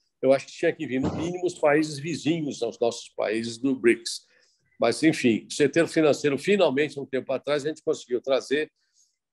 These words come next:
ah, o State Bank of India, que tem um escritório aqui em São Paulo, que agora quer começar, finalmente,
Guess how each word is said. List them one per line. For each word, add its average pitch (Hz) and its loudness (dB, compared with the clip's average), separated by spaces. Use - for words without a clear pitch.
ah, 113 -2
o 113 -10
State 131 2
Bank 147 2
of 131 2
India, 104 0
que - -18
tem 131 -2
um 131 2
escritório 110 -4
aqui - -16
em 98 -12
São 110 -8
Paulo, 143 0
que - -2
agora 127 4
quer 117 -6
começar, 147 -2
finalmente, 156 -4